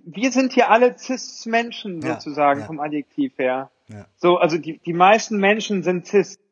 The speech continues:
Speaker 1: Und dann hast du halt Menschen, die trans sind. Aber, ähm, also ich glaub, dass ich jetzt so viel über Cis-Männer rede, hat damit zu tun, dass Macho-Cis-Männer ein Problem für die Party sind.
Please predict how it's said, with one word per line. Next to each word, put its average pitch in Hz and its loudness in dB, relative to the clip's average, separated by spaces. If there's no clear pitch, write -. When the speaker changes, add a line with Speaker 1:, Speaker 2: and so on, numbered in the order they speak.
Speaker 1:
Und 165 0
dann 175 4
hast 185 2
du 185 4
halt 156 2
Menschen, 170 -4
die 147 -4
trans 160 -8
sind. 135 -6
Aber, 160 4
ähm, 147 0
also 147 -6
ich 147 -8
glaub, 175 2
dass 165 2
ich 165 -2
jetzt 165 2
so 156 -2
viel 170 0
über 156 4
Cis-Männer 175 2
rede, 156 0
hat 156 -8
damit 151 -8
zu 147 -16
tun, 160 -6
dass 139 -2
Macho-Cis-Männer 180 2
ein 156 -2
Problem 160 0
für 156 -2
die 147 2
Party 151 2
sind. 127 -6